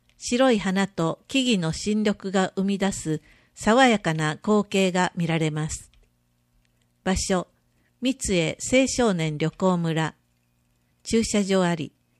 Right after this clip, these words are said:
より、登山。往復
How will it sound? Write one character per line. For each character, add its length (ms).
よ 160
り、 160
登 140
山。 260
往 180
復 520